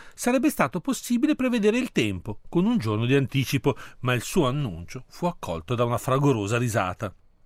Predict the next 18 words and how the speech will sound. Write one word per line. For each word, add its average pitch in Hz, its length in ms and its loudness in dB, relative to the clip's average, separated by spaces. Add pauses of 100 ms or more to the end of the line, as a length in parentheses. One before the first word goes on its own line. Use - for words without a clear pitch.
(180)
Il 131 200 0
cielo 98 480 -2 (180)
era 180 240 2
considerato 196 720 0
il 208 40 0
regno 185 260 2
di 175 140 2
Dio 123 320 0 (200)
e 139 120 2
dunque 143 380 2
governato 123 560 0
da 117 100 0
leggi 170 380 0
sconosciute 135 720 -2
all'uomo 110 640 0
e 151 100 -4
alla 165 140 0
scienza. 85 580 -6